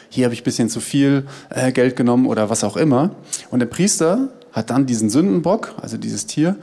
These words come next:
auf den Altar gelegt, hat es verbrannt, hat dann die Asche genommen, ist dann wieder raus vor die Stiftshütte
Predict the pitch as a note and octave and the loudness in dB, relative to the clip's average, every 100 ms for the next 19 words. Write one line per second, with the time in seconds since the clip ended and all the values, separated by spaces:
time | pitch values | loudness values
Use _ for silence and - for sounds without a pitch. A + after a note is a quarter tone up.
0 | - - - - - A#2+ B2 G2+ A2+ B2+ | -12 -20 -20 -8 -4 0 0 0 0 -2
1 | D3 C#3+ D3+ D3 A2 A#2+ - G2+ G2+ A2+ | 0 0 0 -2 -6 -6 -2 -2 2 4
2 | C4+ - - - - - - C#4+ B2 - | 2 0 -10 -20 -12 -6 -2 0 -2 -4
3 | E3+ G3 D3 B2+ A#2+ D3+ G3+ - - - | -4 0 2 4 4 2 0 -6 -20 -20
4 | _ _ _ - - - A#2 D3 C3+ A2 | _ _ _ -16 -12 -6 0 2 2 2
5 | B2+ C3 - - D#3 D3 - A2+ - - | 0 -2 -6 -8 -4 -2 -2 -2 -4 0
6 | C#3 | 0